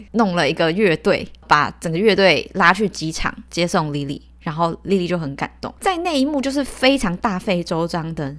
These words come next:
那个 part，我就竟然非常非常的感动，然后我被自己的感动吓到，想说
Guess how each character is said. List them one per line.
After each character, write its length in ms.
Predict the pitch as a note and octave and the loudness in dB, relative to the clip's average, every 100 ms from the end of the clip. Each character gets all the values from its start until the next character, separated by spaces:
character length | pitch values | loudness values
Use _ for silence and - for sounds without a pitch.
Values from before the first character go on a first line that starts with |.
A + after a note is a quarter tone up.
| - | -8
那 160 | G3+ | -8
个 140 | D#3+ - | -6 -10
part， 260 | - D#3+ - - - - | -10 -12 -12 -20 -20 -6
我 120 | F#3 | -4
就 140 | C4 | -2
竟 200 | C#4 - | -4 -4
然 160 | G3+ E3 | -4 -4
非 300 | - G#3+ G3+ | -4 -2 -2
常 180 | G3 D#3 | -2 -8
非 200 | - F#3 | -6 -4
常 120 | D3 | -4
的 60 | C#3+ | -6
感 200 | - - F3 | -4 -4 -4
动， 140 | - - - - | -8 -8 -16 -2
然 120 | C4+ | 4
后 60 | D4+ | 4
我 80 | G3+ | 6
被 180 | B3 A#3 | 6 4
自 140 | A#3+ | 4
己 80 | F3+ | -2
的 80 | D#3+ | -2
感 200 | D3+ D3+ | -2 -4
动 160 | F3+ | -6
吓 300 | E3 - C3+ - | -6 -8 -10 -8
到， 120 | - - - - - | -8 -8 -20 -20 -6
想 180 | F#3+ | -6
说 320 | F3+ A3 A3 | 0 0 0